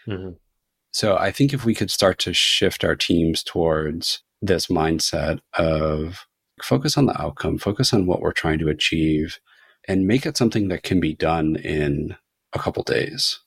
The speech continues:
Speaker 2: Don't say, "Okay, six months from now, we're gonna launch this beta and it's gonna have a thousand features and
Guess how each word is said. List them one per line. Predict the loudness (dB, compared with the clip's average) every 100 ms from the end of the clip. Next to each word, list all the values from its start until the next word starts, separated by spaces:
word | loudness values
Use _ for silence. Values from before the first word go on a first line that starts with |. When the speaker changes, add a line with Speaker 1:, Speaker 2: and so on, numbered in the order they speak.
| _ _ _ _ _ _ _ _
Speaker 2:
Don't | 2 2 0
say, | 0 2 2 2 2 0 -2 0
"Okay, | 0 2 0 2 0 -2 -6 _ _ _ _ _ _ _ _
six | -2 -2 0 2
months | 2
from | 2 0 0
now, | 0 0
we're | 0 0
gonna | 0 2
launch | 2 2 2 0 -2 -2 -6 -2
this | -2 0
beta | -2 0 2 0
and | 0
it's | -2
gonna | -2 -2
have | 0 0 0 -2 -6
a | -2
thousand | 2 2 0 -2
features | -2 0 0 0 0 -2 -2
and | -2 -2 -2 -2 -2 -2 -4